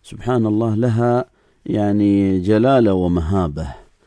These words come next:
لكن لو أردنا أن نتأمل في الأثر، آه، الذي تحدثه هذه الآية في النفس ال-، نفس القارئ أو نفس المستمع.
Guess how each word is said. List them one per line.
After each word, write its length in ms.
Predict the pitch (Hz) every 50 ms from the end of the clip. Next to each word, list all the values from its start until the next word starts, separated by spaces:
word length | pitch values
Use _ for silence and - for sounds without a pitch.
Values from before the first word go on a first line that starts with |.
| _ _ _ _ _ _ _ _ - -
لكن 360 | 131 139 135 - - 160 143
لو 200 | 143 160 165 -
أردنا 300 | 156 190 180 151 151 135
أن 80 | 123
نتأمل 580 | 120 113 - - 127 - 131 135 120 117 110 107
في 120 | - -
الأثر، 540 | 110 104 107 - 170 165 120 120 117 104 95 - _ _ _ _ _ _ _ _ - -
آه، 440 | 98 98 95 92 90 87 87 - - 95
الذي 460 | 98 98 98 101 107 104 95 104 95
تحدثه 840 | - - 104 - - 107 123 - - 107 95 95 92 85 87 101 101
هذه 200 | 95 87 82 87
الآية 500 | 85 - - 101 101 95 92 90 87 87
في 120 | - -
النفس 380 | 87 87 92 90 - - - 78
ال-، 640 | 71 73 73 69 65 60 52 - - - - -
نفس 240 | 95 95 - - -
القارئ 480 | - - - 90 92 92 90 87 -
أو 100 | - 82
نفس 240 | 85 92 - - -
المستمع. 480 | - - 85 - - - - - -